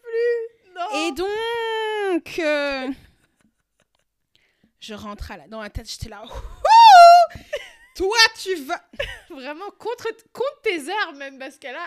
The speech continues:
Speaker 1: il y a bientôt là.
Speaker 2: Je rentre, je rentre à la maison. Je raconte à ma mère. Wow.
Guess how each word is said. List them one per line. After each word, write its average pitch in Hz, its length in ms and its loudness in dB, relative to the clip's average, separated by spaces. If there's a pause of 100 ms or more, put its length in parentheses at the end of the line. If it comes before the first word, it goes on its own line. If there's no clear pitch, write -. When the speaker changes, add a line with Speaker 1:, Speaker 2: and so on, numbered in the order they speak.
(100)
Speaker 1:
il 254 60 -20
y 240 40 -14
a 240 60 -16
bientôt 320 460 -18
là. 285 300 -14
Speaker 2:
Je 196 160 -18
rentre, 226 420 -14 (140)
je 190 180 -20
rentre 269 600 -14
à 202 80 -20
la 190 140 -20
maison. 175 480 -20 (600)
Je - 160 -20
raconte 175 440 -20
à 175 60 -20
ma 165 160 -20
mère. 165 320 -20
Wow. 208 440 -16